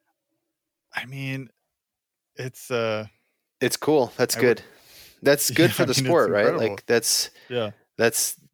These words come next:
Speaker 2: good for her for sure, but also good for the sport, and hopefully it'll bring more people into table tennis. And
Speaker 1: Right, right.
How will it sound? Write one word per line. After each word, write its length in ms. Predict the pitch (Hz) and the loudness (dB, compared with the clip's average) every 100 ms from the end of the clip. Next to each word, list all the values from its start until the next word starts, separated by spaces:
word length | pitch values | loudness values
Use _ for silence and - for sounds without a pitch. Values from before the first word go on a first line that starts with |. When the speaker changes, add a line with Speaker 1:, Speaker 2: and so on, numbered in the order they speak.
| - | -4
Speaker 2:
good 160 | 131 135 | 0 0
for 120 | 113 | 0
her 220 | 110 127 | 2 2
for 160 | 107 - | 2 -4
sure, 480 | - 135 123 107 120 | -2 2 2 2 0
but 120 | 120 110 | 0 0
also 200 | 110 120 | 0 0
good 180 | 113 | -4
for 120 | - 104 | -2 -6
the 60 | |
sport, 280 | - 127 110 | -4 -2 -2
and 120 | 98 90 | -4 -6
hopefully 300 | 117 - 110 | -8 -2 0
it'll 120 | 101 | 0
bring 200 | 92 98 | 0 -4
more 140 | 101 95 | -2 -4
people 300 | 110 101 101 | -4 -6 -4
into 140 | 95 92 | -6 -6
table 280 | - 90 | -8 -8
tennis. 420 | - 98 101 - 85 | -10 -12 -10 -12 -12
And 240 | 90 101 _ _ _ _ _ - - - _ _ _ _ _ _ _ - | -14 -18 _ _ _ _ _ -20 -20 -20 _ _ _ _ _ _ _ -4
Speaker 1:
Right, 300 | 123 117 107 - - _ - | -2 -2 -4 -16 -20 _ -8
right. 280 | 120 113 | -2 -2